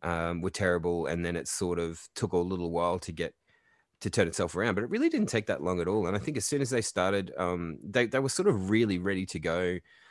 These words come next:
um, with their own stories and the way they wanted to flip the character very quickly there. So, yeah, it doesn't take that long for him to really turn it around at all, I found. Um,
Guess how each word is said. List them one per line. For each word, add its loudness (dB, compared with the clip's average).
um, -2
with -2
their 4
own 0
stories -2
and -2
the -2
way 0
they 0
wanted -4
to -4
flip -6
the -12
character -2
very 2
quickly -2
there. -4
So, 4
yeah, 8
it 6
doesn't 2
take 2
that 0
long 4
for 0
him 2
to 0
really 0
turn 0
it -4
around -2
at -4
all, -4
I -4
found. -8
Um, 8